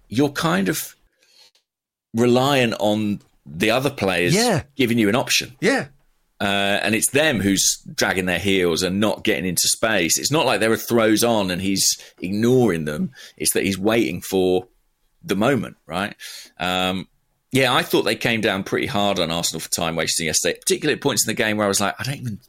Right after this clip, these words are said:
Speaker 1: think there'd be any benefit to them time wasting here necessarily." Um,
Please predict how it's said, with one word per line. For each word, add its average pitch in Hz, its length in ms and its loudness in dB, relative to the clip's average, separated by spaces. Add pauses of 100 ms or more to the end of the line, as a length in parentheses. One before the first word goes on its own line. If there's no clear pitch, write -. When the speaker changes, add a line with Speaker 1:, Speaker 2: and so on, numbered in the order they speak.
Speaker 1:
think 110 220 -4
there'd 95 180 -4
be 95 160 -2
any 90 160 -4
benefit 120 640 -6
to - 100 -6
them 82 160 -6
time - 300 -8
wasting - 420 -10
here - 140 -16
necessarily." - 580 -6 (600)
Um, 95 600 -2